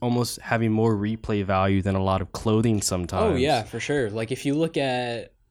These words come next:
Speaker 2: I know we use this ex-, example a lot, but if you look at a Supreme, like, their
Speaker 1: Mm-hmm.
Speaker 2: accessories,
Speaker 1: Collectibles.
Speaker 2: collectibles.
Speaker 1: Yep.
Speaker 2: Like, you, you ever see those pictures on, like, Instagram
Speaker 1: Of
Speaker 2: of
Speaker 1: a whole wall
Speaker 2: Yeah,
Speaker 1: filled
Speaker 2: just,
Speaker 1: with it?
Speaker 2: like, Supreme
Speaker 1: Goals.
Speaker 2: beach ball, Supreme,
Speaker 1: Yeah.
Speaker 2: like,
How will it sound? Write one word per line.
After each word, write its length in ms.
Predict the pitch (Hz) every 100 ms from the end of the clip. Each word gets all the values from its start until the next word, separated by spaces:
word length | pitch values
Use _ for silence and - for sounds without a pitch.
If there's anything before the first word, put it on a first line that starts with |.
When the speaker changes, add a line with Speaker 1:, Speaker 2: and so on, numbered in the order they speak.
| _ _ _ _ _ _
Speaker 2:
I 80 | 117
know 140 | 131
we 80 | 131
use 120 | 123
this 180 | 110 101
ex-, 180 | 117 107
example 420 | 113 107 113 120 107
a 60 |
lot, 160 | 101 101
but 100 | 104
if 120 | 104
you 80 | 120
look 160 | 117
at 240 | 120 113 107
a 60 | 110
Supreme, 640 | - 101 - 127 160 104
like, 200 | 101 90
their 100 | 98
Speaker 1:
Mm-hmm. 80 | 113
Speaker 2:
accessories, 800 | 156 - 107 - 147 180 185 -
Speaker 1:
Collectibles. 880 | 98 95 101 - 90 87 82 82 80
Speaker 2:
collectibles. 720 | 123 123 123 95 98 98 98
Speaker 1:
Yep. 120 | 98 95
Speaker 2:
Like, 80 |
you, 240 | 127 127 107
you 160 | 113 123
ever 120 | 135
see 140 | -
those 140 | 143 135
pictures 380 | - 113 127 123
on, 520 | 113 110 104 101 101
like, 240 | 104 104 101
Instagram 520 | 113 110 123 120 117
Speaker 1:
Of 60 | 117
Speaker 2:
of 60 |
Speaker 1:
a 60 | 110
whole 380 | 95 123 123 113
wall 320 | 101 104 104
Speaker 2:
Yeah, 220 | 110 147
Speaker 1:
filled 220 | - 107 110
Speaker 2:
just, 100 | 123
Speaker 1:
with 140 | 131
it? 280 | 147 160 - - -
Speaker 2:
like, 240 | 117 107
Supreme 500 | - 131 - 147 135
Speaker 1:
Goals. 220 | 113 101
Speaker 2:
beach 80 | 98
ball, 420 | 113 113 113 110 107
Supreme, 720 | - 110 - 120 110 113 110
Speaker 1:
Yeah. 280 | 107 107
Speaker 2:
like, 100 | 101